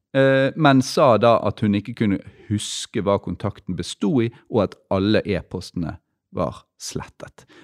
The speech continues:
Men, eh, det som er bortimot hevet over tvil, det er jo at svensk etterretning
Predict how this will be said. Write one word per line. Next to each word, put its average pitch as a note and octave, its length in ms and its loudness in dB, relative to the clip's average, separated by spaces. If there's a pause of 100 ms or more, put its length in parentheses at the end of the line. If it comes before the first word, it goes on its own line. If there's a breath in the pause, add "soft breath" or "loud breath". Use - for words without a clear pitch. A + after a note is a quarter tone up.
Men, C3 480 4 (320 soft breath)
eh, A2+ 380 6 (100)
det D#3 160 8
som C#3 160 2
er A2 200 2 (680)
bortimot A2+ 880 2
hevet G#2+ 300 4
over F#2 160 4
tvil, E3+ 400 2 (460 soft breath)
det C#3 180 4
er D3 160 8
jo A2 240 6
at G2+ 240 0 (240)
svensk G3 480 2
etterretning G#2 720 0